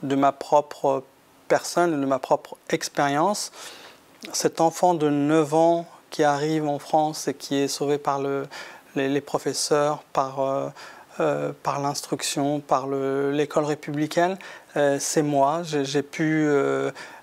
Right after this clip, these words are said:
euh, avoir accès à, à des beaux diplômes grâce aux bourses qui m'avaient été attribuées, grâce au soutien, euh, indéfectible des professeurs. Chaque fois,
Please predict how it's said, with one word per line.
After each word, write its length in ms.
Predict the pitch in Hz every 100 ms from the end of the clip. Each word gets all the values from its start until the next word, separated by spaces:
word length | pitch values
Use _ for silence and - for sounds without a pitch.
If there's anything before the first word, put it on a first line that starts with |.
| -
euh, 800 | 143 139 139 139 139 139 147 160 170 180 - -
avoir 340 | 165 143 147
accès 640 | 147 - - 156 151 151 160
à, 640 | - 156 139 135 143 147 170
à 120 | 175
des 120 | 143
beaux 180 | 139 156
diplômes 640 | 147 147 170 165 185 180 160
grâce 360 | - 147 -
aux 100 | 147
bourses 340 | 131 143 139 -
qui 120 | 143
m'avaient 340 | 135 131 139
été 180 | 135 143
attribuées, 720 | 135 - 135 135 147 160 180 - - - -
grâce 300 | 139 147 -
au 20 |
soutien, 640 | - - - 170 151 156 - - - -
euh, 180 | 151 143 -
indéfectible 760 | 220 208 170 - 165 - - 139
des 100 | 131
professeurs. 720 | - 135 - 135 - 147 156
Chaque 340 | - - 170
fois, 400 | - - 151 160